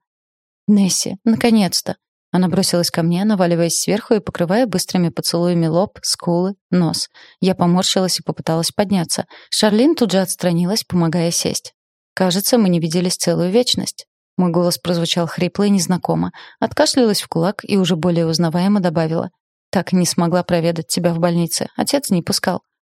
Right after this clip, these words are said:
Как ты себя чувствуешь? Джейми с тобой?» Она вновь потянулась ко мне и крепко обняла, прошептав куда-то в волосы: «Со мной всё в порядке. Ожоги обрабатываю каждый день.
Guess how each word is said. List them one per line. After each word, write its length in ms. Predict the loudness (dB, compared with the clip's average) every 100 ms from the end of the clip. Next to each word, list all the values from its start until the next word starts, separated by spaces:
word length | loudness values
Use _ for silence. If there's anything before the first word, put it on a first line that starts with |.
| -4
Как 160 | -2
ты 80 | -2
себя 240 | -2 -2 0
чувствуешь? 560 | -2 -2 -6 -4 -6 -4 0
Джейми 260 | 2 2
с 100 | -2
тобой?» 380 | -2 0 0 -2 _ _ _ -2
Она 180 | 0 2
вновь 240 | 0 0
потянулась 460 | -4 0 0 0 -2
ко 100 | 0
мне 200 | 0 0
и 20 |
крепко 360 | -2 -2 -2
обняла, 360 | -2 0 0 -2
прошептав 560 | -2 -4 -4 -2 -4 -2
куда-то 320 | -2 -2 -4
в 80 | -2
волосы: 380 | -2 -2 -4 -8 _ _ _ -6
«Со 180 | 0 2
мной 160 | 2
всё 180 | 0 -4
в 80 | -2
порядке. 420 | -2 -2 -6 -8
Ожоги 420 | -2 2 2 0 0
обрабатываю 640 | 0 0 0 -4 -4 -4
каждый 340 | -2 -2 0 0
день. 260 | 0 -2